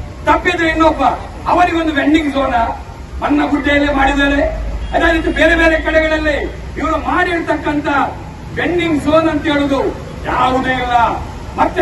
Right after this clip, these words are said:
ಎಲ್ಲವನ್ನ ಕೊಂಡೋಗಿ ಒಟ್ಟಿಗೆ ರಾಶಿ ಹಾಕಿದ್ದಾರೆ. ಫುಡ್ಡಿನ ಅವರು ಹೇಗೆ ವ್ಯಾಪಾರ ಮಾಡಬೇಕು, ಆಹಾರ ಪದಾರ್ಥಗಳನ್ನ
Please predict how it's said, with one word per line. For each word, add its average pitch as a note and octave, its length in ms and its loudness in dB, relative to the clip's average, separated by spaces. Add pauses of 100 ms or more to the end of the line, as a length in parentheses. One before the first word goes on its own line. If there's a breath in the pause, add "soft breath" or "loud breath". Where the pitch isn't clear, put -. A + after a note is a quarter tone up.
(140)
ಎಲ್ಲವನ್ನ E4+ 420 2 (140)
ಕೊಂಡೋಗಿ D#4+ 440 4 (480)
ಒಟ್ಟಿಗೆ E4+ 420 2
ರಾಶಿ E4+ 280 2
ಹಾಕಿದ್ದಾರೆ. D#4+ 460 2 (580)
ಫುಡ್ಡಿನ D#4 420 0
ಅವರು D4 160 2 (100)
ಹೇಗೆ E4+ 280 4 (540)
ವ್ಯಾಪಾರ A#3 300 2 (120)
ಮಾಡಬೇಕು, F#3+ 420 -4 (640)
ಆಹಾರ D4 360 4 (560)
ಪದಾರ್ಥಗಳನ್ನ D#4+ 720 0